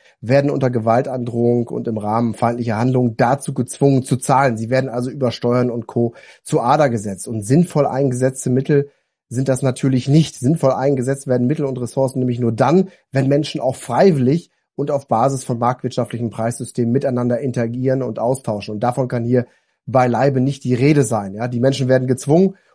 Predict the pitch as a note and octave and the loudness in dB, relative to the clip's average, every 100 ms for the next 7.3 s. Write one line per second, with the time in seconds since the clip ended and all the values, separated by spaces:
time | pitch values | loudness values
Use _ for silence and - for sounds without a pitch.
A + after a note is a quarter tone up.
0 | - C#3 C#3 C#3 B2+ C3+ C#3+ C3+ C3 C#3 | 0 2 2 0 -4 -2 -2 -2 -6 -2
1 | C3+ B2+ B2+ A#2+ C3 F3 E3+ C#3+ - C4 | 0 0 -2 -2 2 0 0 -4 0 2
2 | C4+ F3 - C3 - A#2+ C3 G3+ G3+ _ | 4 4 2 -6 0 2 4 2 -4 _
3 | - C3+ E3 C#3 D3 C3+ D#3+ E3 - F3+ | -2 2 2 2 0 2 0 0 -4 0
4 | G#3 C#3+ G#2+ - A#2+ A#2 G#2+ A#2 - A2 | 0 0 -2 -4 -2 0 -2 -4 -2 -4
5 | F#2+ F#2+ A#2 D3 B2 A#2+ C3+ C#3 B2+ E3+ | -4 -4 -4 -4 -4 -4 2 2 6 6
6 | G#3 - C3 C3 B2 C#3+ G#3 - F3+ G3+ | 4 2 0 0 2 2 0 0 2 2
7 | G#3+ A#3 | 2 -2